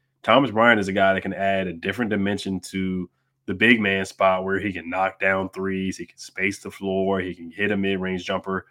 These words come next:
In that Sixers game where he did come back, he showed that, where we blew out the Sixers, and we, I was excited to see him back. And then the more he played, you just see he, he struggled to move his feet defensively. He struggled to finish around the rim as well.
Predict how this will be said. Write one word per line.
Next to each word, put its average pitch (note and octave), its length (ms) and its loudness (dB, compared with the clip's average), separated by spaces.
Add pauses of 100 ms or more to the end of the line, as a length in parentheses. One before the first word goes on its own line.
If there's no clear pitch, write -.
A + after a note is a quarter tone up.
(380)
In G#2 60 -2
that G2+ 160 4
Sixers A#2+ 300 0
game G#2 160 2
where G2+ 100 0
he G2+ 80 2
did G2+ 260 2
come G2 200 -2
back, F#2+ 460 2
he G#2 160 -6
showed A#2+ 360 2
that, F#2+ 200 -4
where G2+ 100 -2
we G2+ 100 -2
blew G2+ 240 -2
out G#2+ 160 2
the - 80 -18
Sixers, G2 400 -4
and F2+ 160 -6
we, G#2 160 -2 (360)
I A2 60 6
was A#2+ 100 4
excited A#2 340 4
to G#2 60 -8
see A2 160 -4
him F#2+ 140 -2
back. B2 360 0
And F#2+ 180 -4
then F#2 200 -4 (500)
the G2+ 80 -6
more A#2 200 4
he A2 120 2
played, A2+ 320 2
you G2 160 -2
just G2 240 -6
see G2 580 -4
he, G#2 80 -8
he G#2 60 -6
struggled G#2 380 -2
to G#2+ 40 -4
move G2+ 220 0
his E2 100 -10
feet A2 220 -4
defensively. G2+ 760 -4 (320)
He A#2 140 -4
struggled G#2 300 0
to F2 40 -10
finish G2+ 300 -4
around F#2 240 -4
the D#2 80 -12
rim G#2 340 2
as F2+ 140 -6
well. G2+ 460 2